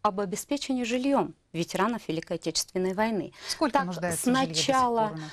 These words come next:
Speaker 1: э, до сих пор нуждается десять человек, но на сегодняшний день уже подходит, м, то есть практически обеспеченные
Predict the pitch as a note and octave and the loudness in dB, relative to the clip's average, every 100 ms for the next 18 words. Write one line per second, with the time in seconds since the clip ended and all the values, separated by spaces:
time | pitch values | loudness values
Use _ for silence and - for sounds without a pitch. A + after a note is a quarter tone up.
0 | - - - G3 F#3+ F#3 A#3 B3+ - - | -16 -10 -2 0 2 0 -2 -4 -4 0
1 | A#3+ G#3 G3 G3+ G3 F#3 - - E3+ E3 | 0 -2 -2 0 2 0 -2 -4 -2 -2
2 | E3 G3 E3+ - - - F#3+ G#3 B3 E4+ | 0 0 -2 -8 -4 0 0 0 0 -2
3 | - G#3+ A3+ A#3 A3+ A#3 - A3 A#3+ A#3+ | -2 -2 0 0 -2 -4 -2 0 2 0
4 | A#3 - B3 A3+ B3 C#4+ C#4+ C#4 - G3+ | -2 -2 0 0 2 4 2 0 -2 -4
5 | F#3+ G#3 A3 A3 G#3 - - - F3 - | -2 0 2 4 2 0 -4 -12 -4 -2
6 | G#3 - G3 F3 - F3+ - - - - | -2 -2 -2 -2 -8 -20 -20 -20 -20 -20
7 | - F#3 F#3+ - F#3+ - - - B3+ - | -8 -4 -2 0 0 -2 -4 0 0 0
8 | A#3+ - - - F3+ F3+ A3 - F3+ - | -4 -4 -6 0 0 2 -2 -2 -4 -4
9 | E3 D#3+ D#3 | -2 -2 -4